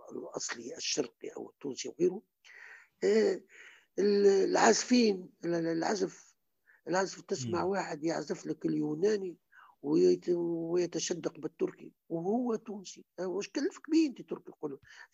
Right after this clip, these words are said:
Speaker 2: إيه.
Speaker 1: اتقن.
Speaker 2: هذه مشكلة عامة سي
Speaker 1: هي،
Speaker 2: رياض في الوطن العربي.
Speaker 1: يا سي فاضل، فقدان الهوية، يعيشك يبارك
Speaker 2: مم.
Speaker 1: فيك،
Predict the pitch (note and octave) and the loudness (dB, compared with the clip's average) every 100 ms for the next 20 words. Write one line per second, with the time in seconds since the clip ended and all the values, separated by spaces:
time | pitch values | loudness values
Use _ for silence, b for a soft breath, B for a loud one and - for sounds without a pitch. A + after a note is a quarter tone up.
0 | C#3 B2 A#2 G#2 G#2+ - C#4 - - D#3 | 0 4 4 4 0 -2 -6 -6 8 8
1 | G#3 G3+ - A3+ F#3+ D3 D3 B2+ G#2+ A2+ | 8 4 2 8 10 12 10 4 0 2
2 | G#2+ A#2 C4+ - - - - A2+ G#2+ G2 | 6 6 6 0 -12 -20 -6 -4 -2 2
3 | G#2 G2+ C4 C4+ - A#3+ - C#4 G3+ F#3+ | 4 6 6 4 4 0 6 4 6 2
4 | D#3+ - G#3+ G#3 C4+ C#4+ A#3 G#3+ E3+ A3 | 2 2 2 6 10 10 10 4 4 6
5 | C#4 A#3+ D3+ C3 D3+ A#3 G3+ - F#3+ F#3+ | 8 10 8 6 0 0 0 -2 2 2
6 | F#3+ - A#3 E3+ | 2 -2 -2 -2